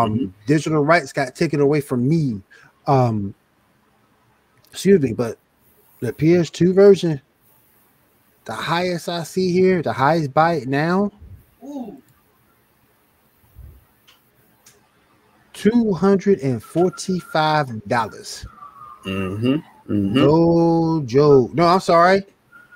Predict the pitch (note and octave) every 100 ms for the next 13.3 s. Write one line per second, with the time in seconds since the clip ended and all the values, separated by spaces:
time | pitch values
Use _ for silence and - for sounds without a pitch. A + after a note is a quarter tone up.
0 | - - _ - - _ - _ - A#2
1 | D3+ F3+ E3+ F#3 E3+ - E3 C#3+ D#3 -
2 | D#3+ D#3+ D#3+ D#3 D3 E3 E3+ F#3 F3+ -
3 | B2 E3+ F3+ D#3+ E3+ - E3 D3 D#3 D#3
4 | B2 G#2+ C#3+ D#3+ D#3 D3 D3+ D3+ C3+ D3+
5 | A#2 - D#3 D#3+ C#3+ A#2+ A2 D3 C#3 D3
6 | B2+ E2 C#2+ - _ _ _ _ _ _
7 | _ - - - B2+ C3 - F2 G2 C#3+
8 | C#3 C#3 C3+ C3+ C3 B2 A#2+ A#2 A2+ A2
9 | G#2 G2 - _ _ C#3 C3+ C#3 F#3+ G#3
10 | - - E3+ - - G#3+ B2 C#3+ - G3
11 | G#3+ E3 D#3 D3+ D#3 D3 C3+ C3+ G3 G#3+
12 | F3 D#3+ C3 - C#3 C#3 D#3 G#3+ - C3+
13 | - -